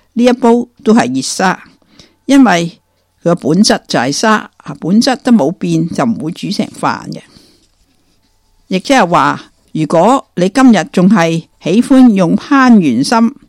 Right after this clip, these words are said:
用住喺外境嘅心去收集善法呢，咁呢，你就永遠同聖道完全都冇關係。你今生永遠同出離道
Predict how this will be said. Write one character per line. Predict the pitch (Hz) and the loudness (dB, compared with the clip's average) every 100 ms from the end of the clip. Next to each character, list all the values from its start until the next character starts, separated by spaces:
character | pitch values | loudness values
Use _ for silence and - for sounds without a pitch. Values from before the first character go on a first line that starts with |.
| _ _ _ _ _ | _ _ _ _ _
用 | - 190 196 202 _ _ | -2 0 0 -2 _ _
住 | - 185 | -6 0
喺 | 208 214 247 165 | 2 2 2 0
外 | 156 | 0
境 | 165 170 | -2 0
嘅 | 214 | 0
心 | 185 226 226 - _ | 0 0 -2 -2 _
去 | - 175 | -6 -4
收 | - 226 208 | 0 0 0
集 | 156 | -4
善 | - - 147 | -6 -6 -4
法 | - 170 | -4 -4
呢， | 202 - _ _ _ _ _ | -6 -8 _ _ _ _ _
咁 | 139 | -6
呢， | 185 226 _ _ - | -4 -6 _ _ -12
你 | 170 | -4
就 | 196 | -2
永 | 147 160 175 196 | -2 0 2 2
遠 | 175 180 202 - _ _ | 0 -2 -4 -6 _ _
同 | 165 135 143 | -4 -4 -4
聖 | - 208 190 | -2 0 0
道 | 196 160 | 0 0
完 | 156 - 156 135 127 | -2 -2 -2 -2 -4
全 | - 127 143 | -6 -6 -4
都 | 190 | -4
冇 | 127 135 | -4 -6
關 | - 165 | -4 -4
係。 | 156 - - _ _ _ _ _ _ - | -4 -10 -18 _ _ _ _ _ _ -4
你 | 220 | -2
今 | 269 269 | 2 4
生 | 269 247 254 - _ | 4 2 0 -4 _
永 | - 170 | -8 -2
遠 | 180 185 165 175 - _ _ | 0 0 0 -2 -4 _ _
同 | - 104 - | -8 -8 -6
出 | - | -8
離 | - 170 170 | -4 -6 -4
道 | - 135 | -2 -2